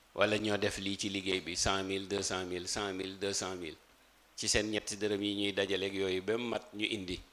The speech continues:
boole ko ci liggéey bi. Kon ñu ngi leen di sant, di leen gërëm, ba ci ki nga xam ni moom it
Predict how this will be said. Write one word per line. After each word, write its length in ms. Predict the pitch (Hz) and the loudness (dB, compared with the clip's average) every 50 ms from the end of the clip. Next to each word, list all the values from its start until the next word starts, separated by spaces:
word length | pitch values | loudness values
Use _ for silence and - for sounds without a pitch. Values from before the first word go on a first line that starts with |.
| - - - | -20 -20 -6
boole 360 | - 92 101 98 95 92 92 | 2 4 6 6 6 4 2
ko 100 | - - | 0 -4
ci 160 | 92 - - 90 | -4 -2 -4 -4
liggéey 340 | 87 90 85 87 85 82 | -4 -4 -2 -2 -2 -2
bi. 100 | - - - - - - - - - - - - - - - - - | -4 -10 -16 -20 -20 -20 -20 -20 -20 -20 -20 -20 -20 -20 -20 -12 -4
Kon 180 | - 98 92 92 95 - - - - - - - - | 0 0 0 0 -2 -10 -12 -18 -20 -20 -14 -8 -6
ñu 60 | 98 98 | -6 -2
ngi 80 | 98 | 0
leen 160 | 101 98 92 | 0 0 0
di 100 | 90 98 | 0 0
sant, 320 | 92 - - 95 95 92 - | 0 2 2 0 0 -2 -6
di 160 | 92 90 98 | -4 -2 -2
leen 220 | 90 95 92 90 | -2 -2 -2 0
gërëm, 280 | 90 107 117 127 135 147 - - - - - - - - - - - - - - - | 2 4 6 6 4 2 -2 -10 -18 -20 -20 -20 -20 -20 -20 -20 -20 -20 -20 -6 -2
ba 100 | - 107 | 0 0
ci 140 | - 123 113 | 2 0 0
ki 100 | - 113 | 0 0
nga 140 | 110 104 98 | 2 2 2
xam 260 | - 110 101 98 101 | 2 2 -2 0 -2
ni 120 | 98 98 98 | -2 -2 0
moom 220 | 101 101 98 101 110 | 0 0 0 0 -2
it 80 | 120 | -4